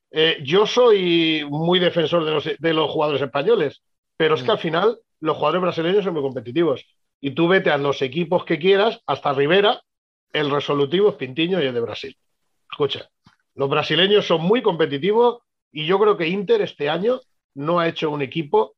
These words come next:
Speaker 1: eh, conjuntado para todo lo que necesita Tino. Yo creo que,
Speaker 2: También.
Speaker 1: que se necesitan, necesitan todos los equipos esas tres, cuatro piezas,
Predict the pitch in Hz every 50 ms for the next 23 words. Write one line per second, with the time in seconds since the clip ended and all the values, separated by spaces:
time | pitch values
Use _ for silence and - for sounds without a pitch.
0 | _ _ _ _ _ _ _ _ - 160 156 151 151 151 151 147 147 143 143 143
1 | 139 135 135 131 127 127 127 123 120 123 117 - - _ _ _ _ _ _ _
2 | _ _ _ _ _ _ _ _ _ - 139 180 151 - - 165 156 151 139 -
3 | 180 190 220 247 269 - _ _ _ _ _ _ _ _ - 170 170 165 165 160
4 | 160 - 196 196 196 185 170 165 151 139 - 120 113 139 117 131 110 113 123 113
5 | 120 117 _ _ _ _ _ _ _ _ _ - 117 127 143 139 151 156 156 143
6 | - - 135 131 135 139 143 139 143 - - - - _ _ _ _ - 190 151
7 | 180 165 156 139 - _ _ _ - 156 175 - 170 156 - 202 196 202 190 180
8 | 180 - _ _ _ _ _ _ - - 226 226 214 202 190 165 165 165 185 208
9 | 202 202 165 170 160 151 - - - 180 156 - 160 147 135 139 135 135 151 156
10 | - 240 247 233 - _